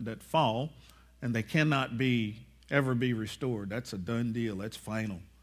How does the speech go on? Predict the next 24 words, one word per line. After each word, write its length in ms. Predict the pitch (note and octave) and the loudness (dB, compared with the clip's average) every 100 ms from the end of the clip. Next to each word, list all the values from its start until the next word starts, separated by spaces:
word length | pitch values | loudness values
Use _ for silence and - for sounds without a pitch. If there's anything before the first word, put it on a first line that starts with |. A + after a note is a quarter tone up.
| - - - - | -20 -20 -20 -2
They're 160 | A#2+ G#2+ | 0 0
gen-, 380 | F#2+ C3+ C#3 | 2 2 2
they're 220 | B2 B2 A#2+ | 2 2 4
not 340 | C3+ C3+ B2+ | 6 4 2
generated 640 | G2 D3 E3+ B2+ A2+ G2+ | 4 4 6 4 2 0
beings. 320 | A2+ A#2 C3 | 0 2 2
They're 120 | A#2 A2 | 0 -4
created 520 | - F#3+ D3 A#2 G2 | 0 6 6 4 0
beings, 340 | A2+ A#2+ C#3+ | 0 2 0
so 80 | C3 | 0
they 100 | A2+ | -4
can't 300 | A2 C#3 A#2 | -2 -2 0
be 220 | B2+ G#2+ - | 0 0 -4
regenerated. 1000 | A#2+ C#3 G#3 E3 G#2 A#2+ G#2+ G#2+ F2+ F2 - - - - - | 2 8 8 8 4 2 2 0 -2 -6 -14 -20 -20 -20 -8
That's 240 | - A#2+ - | -2 -2 -2
the 80 | G#2+ | -4
difference. 460 | B2 - - - - - - - - - - - - - - - | -2 -4 -12 -16 -18 -20 -20 -20 -20 -20 -20 -20 -20 -20 -20 -12
That's 160 | - A#2+ | -6 -4
the 80 | A#2+ | -2
difference. 420 | C3 A#2+ G2 - - - - - - | -2 -2 -4 -8 -20 -20 -20 -20 -16
Uh, 200 | - G#2+ | -8 -4
my 260 | G#2 A2+ B2 | 0 2 4
daughter 320 | B2+ C#3 C3+ | 6 6 6
was 280 | A#2+ A2+ - | 4 0 -4